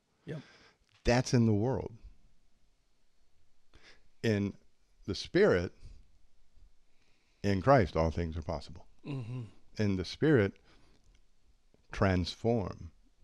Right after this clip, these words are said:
Speaker 2: In the spirit, change is possible. In the spirit,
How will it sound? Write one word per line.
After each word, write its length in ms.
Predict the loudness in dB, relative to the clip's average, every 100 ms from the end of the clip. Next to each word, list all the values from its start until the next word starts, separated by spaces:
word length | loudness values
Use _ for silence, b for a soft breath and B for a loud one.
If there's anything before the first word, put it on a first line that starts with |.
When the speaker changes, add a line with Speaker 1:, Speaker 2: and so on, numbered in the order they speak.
| -6
Speaker 2:
In 120 | -4
the 80 | -4
spirit, 480 | -4 2 4 4 0
change 460 | -2 0 2 2
is 220 | 2 0
possible. 580 | -2 -2 -2 -4 -10 -8
In 200 | -4 -2
the 100 | -2
spirit, 580 | -4 -6 0 2 2 -2